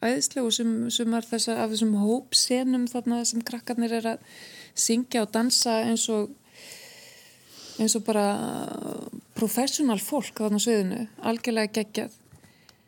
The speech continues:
En, ehm, til dæmis versta, versta persónan, eh, hún Mínerva.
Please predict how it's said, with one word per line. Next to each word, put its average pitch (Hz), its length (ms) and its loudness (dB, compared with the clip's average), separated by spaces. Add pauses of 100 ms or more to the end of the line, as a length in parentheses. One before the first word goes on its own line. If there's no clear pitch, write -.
(180)
En, 220 240 4 (100)
ehm, 208 400 4 (1040)
til 247 160 4
dæmis 220 280 4
versta, 269 520 2
versta 277 440 2
persónan, 233 640 0 (640)
eh, 208 600 0
hún 214 360 2
Mínerva. 214 800 2